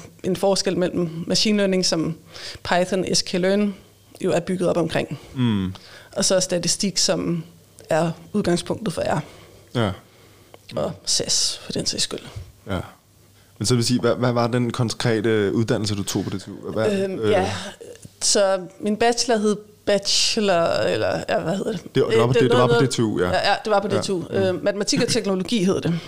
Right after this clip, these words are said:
Speaker 1: ligesom
Speaker 2: Mm.
Speaker 1: alt andet. De der bachelor på D T U hedder noget med teknologi, de
Speaker 2: Mm.
Speaker 1: fleste af dem. Så det var matematik og teknologi.
Speaker 2: Mm.
Speaker 1: Og min kandidat, det var s-, jeg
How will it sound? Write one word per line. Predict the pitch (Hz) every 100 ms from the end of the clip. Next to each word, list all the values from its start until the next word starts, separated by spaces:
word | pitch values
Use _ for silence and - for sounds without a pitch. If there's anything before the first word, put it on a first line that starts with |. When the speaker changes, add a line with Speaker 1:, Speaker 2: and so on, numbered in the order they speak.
| -
Speaker 1:
ligesom | 190 123
Speaker 2:
Mm. | 101
Speaker 1:
alt | - -
andet. | - - - - - _ -
De |
der | 180
bachelor | - 156 - 175
på | 185
D | 175
T | -
U | 180
hedder | 180
noget | 185
med | 175
teknologi, | 180 170 160 170 - 185 185 -
de |
Speaker 2:
Mm. | 123
Speaker 1:
fleste | 104 90 64
af | -
dem. | - - - -
Så | 190
det | 202
var |
matematik | 190 170 175 - 226
og | 180
teknologi. | - - 131 - - -
Speaker 2:
Mm. | 117 104 104 - - - - - - -
Speaker 1:
Og | 202 202 190
min | 196 185 175
kandidat, | - 185 196 220 220 -
det | -
var | 202 190
s-, | -
jeg | -